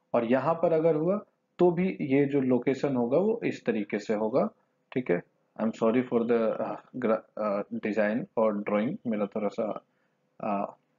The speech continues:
I'm not that handy, ठीक है, but ये है कि आप यहाँ पे नाइंटी डिग्री समझ सकते हैं, यहाँ भी नाइंटी डिग्री, sun, earth and moon, sun, earth and moon।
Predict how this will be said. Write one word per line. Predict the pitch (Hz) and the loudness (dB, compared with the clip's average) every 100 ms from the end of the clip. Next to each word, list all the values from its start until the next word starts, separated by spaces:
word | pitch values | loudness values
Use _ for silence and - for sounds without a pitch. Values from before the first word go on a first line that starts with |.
| _ _ | _ _
I'm | 104 107 | -4 2
not | 117 - 117 | 2 0 0
that | 117 117 | 0 0
handy, | 110 104 131 196 - | -2 0 -2 -4 -2
ठीक | 151 | 0
है, | 139 | 2
but | 117 123 - | 0 -2 0
ये | 139 | 2
है | 147 156 | 2 0
कि | 165 | 2
आप | 143 131 | 2 2
यहाँ | 127 120 | 0 0
पे | 123 131 | 0 -2
नाइंटी | 123 113 113 123 | 2 2 2 0
डिग्री | 123 120 | 2 2
समझ | 120 120 113 | 0 0 0
सकते | - 113 - | -2 -8 -4
हैं, | 180 | -2
यहाँ | 147 101 107 | 0 0 0
भी | 110 | 0
नाइंटी | 101 95 95 | 0 -2 -6
डिग्री, | 95 95 98 - _ _ _ | -8 -8 -12 -18 _ _ _
sun, | - 175 214 - _ _ _ _ _ _ | -2 0 -2 -8 _ _ _ _ _ _
earth | 135 160 - - _ _ _ _ _ _ - | 0 0 -2 -18 _ _ _ _ _ _ -6
and | 120 104 | -4 -4
moon, | 95 92 - _ _ _ _ _ _ _ _ _ - | -6 -8 -16 _ _ _ _ _ _ _ _ _ 0
sun, | 170 196 202 _ _ _ - | 2 0 -6 _ _ _ 0
earth | 135 156 - - - | 2 2 -4 -14 -8
and | 113 | -4
moon। | 101 | -2